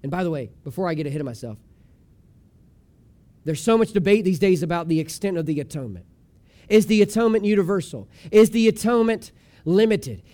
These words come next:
Is the atonement definite? What is the extent of the atonement? Well, let me just wrap it all up into what I think best describes the whole content of Scripture.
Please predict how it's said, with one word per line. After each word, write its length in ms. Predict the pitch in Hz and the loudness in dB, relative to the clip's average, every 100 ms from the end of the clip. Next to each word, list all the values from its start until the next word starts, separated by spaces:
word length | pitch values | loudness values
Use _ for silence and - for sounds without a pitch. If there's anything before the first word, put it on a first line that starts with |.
| - | 4
Is 200 | 220 160 | 4 6
the 140 | 226 | 2
atonement 720 | 214 214 233 233 226 226 - - _ - | 2 0 0 2 2 -2 -6 -20 _ -10
definite? 520 | 117 214 170 156 110 - | 0 0 0 -6 -10 -4
What 300 | 175 247 269 | 2 4 4
is 200 | 247 240 | 2 2
the 120 | 240 | 2
extent 300 | 233 - 233 | 0 2 2
of 20 | 233 | 4
the 120 | 226 | 2
atonement? 300 | - 240 185 | 0 0 0
Well, 100 | 208 | 2
let 100 | 262 | 2
me 60 | |
just 240 | 240 233 - _ | 0 -2 -6 _
wrap 240 | 185 226 | -4 -2
it 80 | 226 | 0
all 160 | 214 208 | 2 2
up 160 | 202 | 2
into 160 | 202 180 | 0 -4
what 160 | 151 151 | -4 -4
I 220 | 175 202 | -2 -2
think 360 | 196 185 170 - 175 | -2 -4 -4 -12 -10
best 440 | 143 196 202 - - | -2 0 -2 -6 -8
describes 800 | 165 - 190 196 175 165 156 - | -8 -6 -4 -2 -2 -2 -6 -8
the 100 | - | -12
whole 240 | - 214 202 | -4 -2 -2
content 460 | 185 202 180 185 | -2 -2 -2 -4
of 100 | 135 | -6
Scripture. 500 | - - 160 - 110 | -10 -8 -8 -10 -20